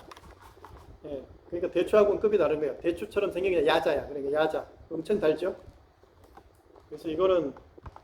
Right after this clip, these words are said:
꽤 비싸. 수입산이라서 얘는 비싸더라고요. 이게 만수르가 즐겨 먹는 간-, 스테미너 간식이라 그랬어. 세상에서 가장 달달한 음식.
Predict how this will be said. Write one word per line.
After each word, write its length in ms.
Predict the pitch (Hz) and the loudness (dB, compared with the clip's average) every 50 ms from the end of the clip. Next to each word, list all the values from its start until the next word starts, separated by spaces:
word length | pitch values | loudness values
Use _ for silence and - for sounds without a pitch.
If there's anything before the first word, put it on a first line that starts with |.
| - - - - - - - - - - - - - | -20 -20 -20 -20 -20 -20 -20 -20 -20 -20 -20 -6 0
꽤 140 | 208 196 - | 0 0 0
비싸. 220 | 185 - - 170 | 0 0 0 0
수입산이라서 680 | - - 214 208 202 - 214 202 180 170 165 147 156 156 | 2 2 -2 -2 0 2 0 2 4 4 4 4 4 4
얘는 200 | 170 190 180 175 | 4 2 2 -2
비싸더라고요. 520 | - - 196 185 - 160 139 135 160 - - - _ _ - - - - - - - - - - - - - - - - - - - _ _ _ _ - - - | -2 0 0 2 2 2 0 0 -2 -6 -10 -16 _ _ -20 -20 -16 -16 -16 -16 -14 -10 -10 -10 -10 -12 -16 -18 -16 -16 -16 -16 -16 _ _ _ _ -20 -16 -14
이게 360 | 143 143 170 175 160 135 - - - 135 | -4 -2 2 2 2 2 0 -4 -6 -2
만수르가 540 | 135 151 170 175 - - 202 208 196 185 | 0 0 0 0 0 0 2 4 6 4
즐겨 240 | 165 143 143 147 160 | 4 2 0 0 0
먹는 260 | 151 147 147 147 135 | 0 0 -2 -2 -4
간-, 160 | 131 143 147 143 | -4 -4 -6 -6
스테미너 440 | - - - - 196 190 180 170 | -8 -10 -6 -4 -4 0 0 0
간식이라 360 | 139 147 143 143 151 147 127 127 | 0 0 -4 -4 -4 -4 -4 -4
그랬어. 200 | - - - - - - - - - - - - - - - - - - - - - - - | -6 -8 -12 -18 -20 -20 -20 -20 -20 -20 -20 -20 -20 -20 -20 -20 -20 -20 -20 -20 -20 -20 -20
세상에서 600 | - - 208 220 214 214 214 214 208 185 - 214 | -4 2 2 4 4 4 4 4 4 2 0 0
가장 460 | 214 - 143 165 165 165 160 147 - | -2 -2 -2 0 0 2 0 -2 -4
달달한 580 | - - 151 147 147 147 - 156 151 160 160 147 | -6 -4 -2 -2 -2 0 0 0 0 2 0 0
음식. 280 | 139 131 - - - | -2 -6 -10 -14 -20